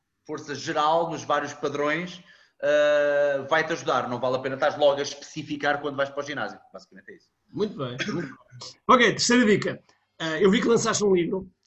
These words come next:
Speaker 2: Eh, não sei quando é que lançaste, eh, o, o, o, o Manual do Salgueiro, se não
Speaker 1: É,
Speaker 2: estou a
Speaker 1: Manual, é, exatamente, sim.
Speaker 2: Exatamente. Ehm, eu falava com a editora do livro e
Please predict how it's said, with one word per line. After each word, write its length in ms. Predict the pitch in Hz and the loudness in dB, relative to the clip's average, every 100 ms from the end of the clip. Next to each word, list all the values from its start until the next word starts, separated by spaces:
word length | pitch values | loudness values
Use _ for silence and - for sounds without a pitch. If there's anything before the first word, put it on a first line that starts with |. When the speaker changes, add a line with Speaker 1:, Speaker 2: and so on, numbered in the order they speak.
| - | -14
Speaker 2:
Eh, 280 | 156 143 139 | -8 -6 -6
não 120 | 170 | -6
sei 160 | 226 208 | -6 -6
quando 240 | 226 220 | -4 -4
é 40 | 208 | -2
que 80 | 185 | -2
lançaste, 480 | 175 147 135 - 156 - - | -2 -4 -8 -8 -14 -16 -10
eh, 560 | 147 139 135 127 120 120 123 135 160 | -6 -4 -4 -6 -10 -12 -14 -16 -8
o, 80 | |
o, 840 | 139 135 127 139 135 131 127 - 139 | -6 -4 -4 -4 -4 -4 -6 -8 -12
o, 80 | 135 - | -12 -14
o 300 | 143 127 123 | -12 -10 -6
Manual 440 | 139 147 151 147 139 | -6 -4 -4 -4 -8
do 220 | 127 151 | -10 -14
Salgueiro, 400 | - 139 131 143 | -10 -6 -6 -6
se 80 | 147 | -8
não 60 | |
Speaker 1:
É, 40 | 123 | -6
Speaker 2:
estou 100 | 127 | -4
a 40 | |
Speaker 1:
Manual, 360 | 123 120 110 107 | 0 0 0 -4
é, 180 | 95 90 | -4 -4
exatamente, 420 | 110 - 95 - | -6 -8 -10 -14
sim. 140 | - _ _ _ - | -20 _ _ _ -10
Speaker 2:
Exatamente. 480 | 170 135 143 151 _ _ _ _ | -8 -6 -8 -10 _ _ _ _
Ehm, 720 | 175 175 165 160 156 143 139 135 - _ | -6 -4 -4 -4 -4 -2 -4 -8 -16 _
eu 100 | 214 202 | 0 2
falava 320 | 247 269 226 | 2 2 0
com 80 | 233 | -2
a 40 | |
editora 360 | 202 202 202 190 | -2 -2 -2 -2
do 100 | 170 | -2
livro 400 | 165 151 214 - _ _ - - - - | -4 -4 -10 -12 _ _ -16 -14 -14 -16
e 140 | - | -20